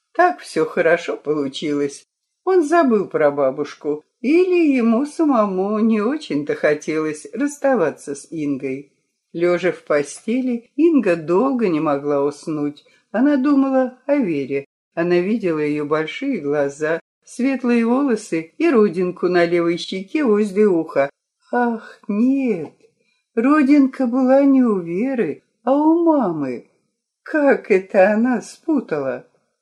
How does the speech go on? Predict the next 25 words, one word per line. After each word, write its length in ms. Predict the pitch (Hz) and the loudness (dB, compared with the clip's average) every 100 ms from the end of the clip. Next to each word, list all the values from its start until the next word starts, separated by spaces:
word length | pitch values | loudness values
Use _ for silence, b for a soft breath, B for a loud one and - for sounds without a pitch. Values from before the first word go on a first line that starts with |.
| _ _ _ | _ _ _
На 120 | 208 | -2
другой 460 | 185 196 185 190 185 | 2 0 2 2 2
день 260 | 190 185 | 0 -2
перед 320 | 170 170 165 | -2 -2 -2
съемкой 640 | - 170 202 240 240 226 214 | -4 -2 0 0 -2 -2 -2
Инга 600 | - 226 294 294 294 277 | -2 2 4 2 0 -4
протянула 840 | - 180 - 175 160 165 160 156 147 | -2 -4 -2 -2 -2 0 -2 -2 -2
Вере 500 | 156 165 208 214 _ | -2 -4 -4 -6 _
пакет. 600 | - 180 - 143 143 - _ _ _ _ _ | -4 -4 -4 -6 -6 -10 _ _ _ _ _
«Что 380 | - - 311 294 | -20 -2 0 2
это?» 400 | 269 269 294 262 | 0 0 -4 -4
спросила 720 | - - 220 233 - 208 196 | -6 0 0 0 -2 2 2
артистка. 760 | 190 190 190 185 - 202 185 - _ _ | 0 -4 -10 -10 -10 -8 -8 -10 _ _
«Это 340 | 220 240 339 | -6 -2 -2
вам, 440 | 294 180 139 139 - _ | 0 0 -2 -8 -14 _
возьмите». 920 | 180 240 277 - 170 131 - 123 117 _ _ _ _ _ _ | -4 -2 -2 -4 -4 -4 -8 -12 -12 _ _ _ _ _ _
Артистка 600 | 165 160 - 180 - - | -4 -4 -6 -8 -8 -8
удивленно 600 | 170 151 160 160 160 156 | -8 -6 -6 -2 -2 -2
посмотрела 800 | 147 151 - 156 151 143 139 143 | -6 -10 -4 -4 -4 -2 0 0
на 200 | 160 180 | 0 -2
девочку 640 | 185 226 226 233 - 240 240 _ | -2 -2 -2 -4 -6 -6 -6 _
и 140 | 330 | 2
неторопливо 880 | 349 240 - 160 151 151 165 240 262 | 4 4 2 2 2 0 -4 -2 -2
развернула 680 | 240 233 196 175 143 147 139 | -2 -2 -2 -4 -4 -4 -6
пакет. 600 | 139 147 139 143 143 _ | -4 -6 -6 -6 -6 _